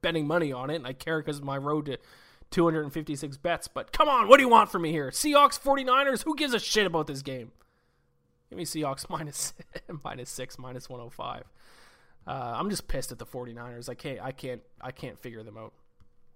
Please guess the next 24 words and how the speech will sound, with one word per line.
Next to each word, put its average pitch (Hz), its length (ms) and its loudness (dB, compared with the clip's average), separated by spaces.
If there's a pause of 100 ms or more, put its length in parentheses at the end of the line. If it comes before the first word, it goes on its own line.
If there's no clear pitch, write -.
(400)
Uh, 143 280 6
Titans, 185 440 -2
Texans. 185 460 -4
I'm 151 60 -4
taking 170 280 -6
Titans 160 380 -6
minus 147 300 -8
seven 151 240 -6
and 131 100 -8
a 131 40 -8
half, 143 260 -8
minus 135 240 -8
one 131 160 -8
ten. 160 260 -6 (320)
The 151 80 -10
Texans 254 400 -2
have 143 140 0
completely 185 560 -4
given 143 240 -2
up 131 180 -6
on 120 140 -6
defense. 113 560 -14 (120)
Just, - 320 -8
pfft. - 200 -12